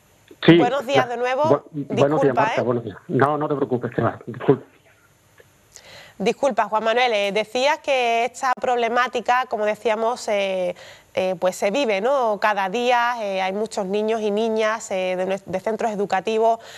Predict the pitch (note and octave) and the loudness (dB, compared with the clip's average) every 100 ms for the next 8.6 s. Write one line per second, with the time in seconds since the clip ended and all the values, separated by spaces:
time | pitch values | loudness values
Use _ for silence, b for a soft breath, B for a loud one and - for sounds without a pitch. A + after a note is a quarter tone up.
0 | B - F#3 G3 A#3+ A3+ G#3 F#3+ F#3+ F#3+ | B -4 -2 0 2 0 -2 -2 -2 -2
1 | F#3 F#3+ F#3 F3+ - G3+ - G3 F#3 F#3+ | -2 -2 0 -2 -4 -6 -4 -4 -2 -2
2 | F#3 G#3+ G#3+ A3+ A3 G#3 - F#3+ F3+ - | 0 -2 -2 -4 -4 -4 -6 -2 -2 -2
3 | B3 C4+ D#4 E4 B B B A3+ A#3 A3 | 2 2 2 -4 B B B 0 2 2
4 | G#3+ G3+ - G#3+ A#3+ G#3+ G#3 G#3 B3 G#3+ | 2 0 0 0 0 0 0 0 2 0
5 | F#3+ C4 D4 A3+ G3+ G3 G#3+ A#3 G#3+ G3+ | -2 -2 0 0 0 0 -2 -4 -4 -2
6 | G#3+ A#3 A3+ G#3+ G#3+ G3+ G3 A3 G#3+ A3+ | 0 0 0 -2 0 -4 -2 -2 -4 -4
7 | G#3 G3 F#3+ G3 G3 A3 G#3 G3 G3 G#3 | -4 -2 0 -2 -2 -2 -2 -2 -4 -4
8 | G3+ F#3+ - F3+ G#3 | -8 -6 -6 -2 -4